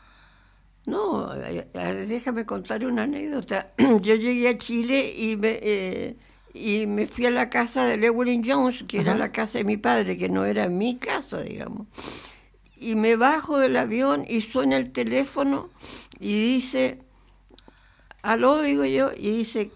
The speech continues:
Speaker 1: "¿Qué viniste a hacer a Chile, conche tu madre?".
Speaker 2: <laughs>
Speaker 1: Textual. Y, y yo le dije, "A trabajar", porque dije, "¿Qué voy a venir a hacer a Chile?".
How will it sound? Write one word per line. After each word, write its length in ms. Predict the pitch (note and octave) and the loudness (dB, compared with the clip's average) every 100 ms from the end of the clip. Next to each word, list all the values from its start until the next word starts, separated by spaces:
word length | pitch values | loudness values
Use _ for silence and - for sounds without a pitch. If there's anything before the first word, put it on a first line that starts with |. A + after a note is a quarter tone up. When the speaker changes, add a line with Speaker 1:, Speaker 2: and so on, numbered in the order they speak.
| - | -8
Speaker 1:
"¿Qué 180 | - A#3+ | -2 0
viniste 460 | B3 A#3 B3+ B3+ | 2 4 2 2
a 40 | C4 | -2
hacer 260 | B3+ B3 | 0 0
a 140 | A#3+ A3 | 0 -2
Chile, 420 | - B3 B3 A#3+ | -2 -2 0 0
conche 440 | A#3 A#3 A#3 A#3+ A3 | 2 0 0 -2 -2
tu 160 | G#3+ | 0
madre?". 600 | G#3 G3+ E3+ E3+ F#3 - F#3+ F3+ _ - - - | 2 2 0 -4 -8 -10 -12 -18 _ -14 -12 -2
Speaker 2:
<laughs> 420 | B3+ A#3+ B3+ A#3 | 0 0 -2 0
Speaker 1:
Textual. 760 | B3 C4 - - A3+ G#3+ F#3+ E3+ - - - - - - - _ _ - _ | 2 0 0 2 4 6 4 0 -6 -16 -12 -12 -12 -18 -20 _ _ -20 _
Y, 640 | - F#3+ F#3+ F#3+ F#3+ F#3+ - | -10 -4 0 2 0 -2 -6
y 200 | - F3+ F#3+ | -6 -4 -2
yo 120 | A3+ | -2
le 160 | A#3+ G#3+ | -2 -2
dije, 840 | G#3+ F#3 G#3+ G3+ F#3+ F3 D#3+ F3+ - | -2 -6 -4 -4 -4 -4 -6 -10 -6
"A 120 | F3 | -6
trabajar", 680 | F#3 G3+ G3 F#3 B3+ A#3 G3+ | -4 -2 -2 -2 -2 -4 -4
porque 240 | E3 D#3+ | -12 -8
dije, 240 | E3+ E3 - | -8 -8 -12
"¿Qué 200 | - F#3+ | -6 -2
voy 180 | G3 G3 | 0 0
a 60 | |
venir 300 | F#3+ F3+ F3+ | 0 -2 -2
a 40 | F3 | -4
hacer 260 | F3 F3 | -6 -6
a 100 | E3 | -6
Chile?". 400 | C3 - - - | -8 -10 -10 -14